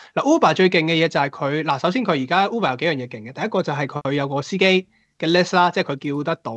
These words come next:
有車就有人做啦。第二個係佢，呃，有個收費系統，就知道邊一個時間點邊度多人，呃，然後可以叫咩價啊嘛，即係個 price，即係 demand supply 呢樣嘢佢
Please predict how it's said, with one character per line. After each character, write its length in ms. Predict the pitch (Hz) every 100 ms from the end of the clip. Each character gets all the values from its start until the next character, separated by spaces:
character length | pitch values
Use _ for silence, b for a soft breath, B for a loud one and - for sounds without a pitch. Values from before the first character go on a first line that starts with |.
| 135
有 200 | 160 160
車 300 | - 156 151
就 100 | 135 101 104
有 80 | 127
人 120 | 110 92
做 160 | 104
啦。 160 | 127 170 B B _
第 80 | -
二 100 | 151
個 100 | 160
係 140 | 147
佢， 420 | 131 131 139 151 b b b _
呃， 200 | 135 135
有 180 | 139 143
個 200 | 147 143
收 140 | 208
費 180 | 180 147
系 60 | 127
統， 120 | 151
就 80 | 156
知 160 | - 220
道 120 | 165 143 143 - -
邊 140 | 226
一 40 |
個 120 | 214 151
時 140 | 127
間 200 | 135 135
點 300 | 117 113 160
邊 180 | 190 185
度 220 | 135 113
多 200 | 156 160
人， 360 | 156 92 82 -
呃， 160 | 120
然 140 | 107 107 110
後 100 | 160
可 40 |
以 80 | 151
叫 180 | - 131
咩 200 | 131 139
價 240 | 135 104
啊 60 | 107
嘛， 200 | 117 107 -
即 80 | 156
係 40 |
個 60 | 135
price， 340 | - 160 151 -
即 100 | 190
係 20 | - 123
demand 160 | 135 143
supply 360 | - 117 151 143
呢 80 | 139
樣 60 |
嘢 100 | 110
佢 100 | 107